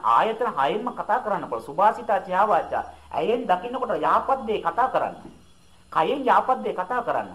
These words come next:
කටින් යහපත් දේ කතා කරන්න. කනෙන් කතා කරන්න. එහෙනම් ආයතන හයෙන්ම මිනිසියට කතා කරන්න පුළුවන්.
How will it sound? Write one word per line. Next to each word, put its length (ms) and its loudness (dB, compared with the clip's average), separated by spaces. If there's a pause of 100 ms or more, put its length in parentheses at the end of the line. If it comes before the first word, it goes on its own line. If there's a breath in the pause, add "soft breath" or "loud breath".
කටින් 320 -4
යහපත් 360 4
දේ 140 -4
කතා 280 0
කරන්න. 300 -2
කනෙන් 320 -2
කතා 340 0
කරන්න. 220 -4
එහෙනම් 260 -2 (240 loud breath)
ආයතන 520 0
හයෙන්ම 360 0
මිනිසියට 400 -2
කතා 260 -2
කරන්න 260 -4
පුළුවන්. 280 -12